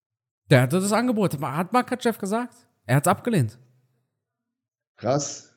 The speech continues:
Speaker 2: Ja, wegen,
Speaker 1: Ja, ja.
Speaker 2: wegen, äh, Ramadan oder was, ne?
Speaker 1: Nee, aber, aber wie gesagt,
Speaker 2: Ja,
Speaker 1: Matze,
Speaker 2: schwierig.
Speaker 1: U F C dreihundert ist,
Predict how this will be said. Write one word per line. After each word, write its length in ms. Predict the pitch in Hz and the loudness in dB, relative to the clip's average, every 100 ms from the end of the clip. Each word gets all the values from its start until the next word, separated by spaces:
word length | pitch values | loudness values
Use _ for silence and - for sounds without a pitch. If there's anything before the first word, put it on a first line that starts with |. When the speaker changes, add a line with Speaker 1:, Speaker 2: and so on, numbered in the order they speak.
| _ _ | _ _
Speaker 2:
Ja, 260 | 120 147 143 | 2 4 6
wegen, 340 | 147 143 135 | 6 4 0
Speaker 1:
Ja, 140 | 123 | 2
ja. 160 | 127 - | 4 4
Speaker 2:
wegen, 100 | 139 | 4
äh, 60 | 135 | 6
Ramadan 720 | 131 123 165 156 123 117 113 | 6 6 4 4 2 0 0
oder 160 | 110 | -2
was, 200 | 107 107 | -2 -4
ne? 220 | 120 147 - _ _ _ _ _ _ | -6 -8 -10 _ _ _ _ _ _
Speaker 1:
Nee, 160 | 143 196 | 0 2
aber, 280 | 170 202 160 | 4 4 4
aber 260 | 180 196 | 4 4
wie 100 | 190 | 4
gesagt, 400 | 226 160 175 196 | 2 4 4 4
Speaker 2:
Ja, 100 | 175 | 4
Speaker 1:
Matze, 300 | 208 254 156 | 4 6 6
Speaker 2:
schwierig. 420 | 139 139 170 151 196 | 4 0 -6 -2 2
Speaker 1:
U 100 | 240 | 4
F 60 | |
C 120 | 196 302 | 2 2
dreihundert 760 | 170 170 214 220 220 214 - - _ _ _ _ _ | 4 6 4 4 2 0 -8 -14 _ _ _ _ _
ist, 400 | 190 202 - | 2 2 -2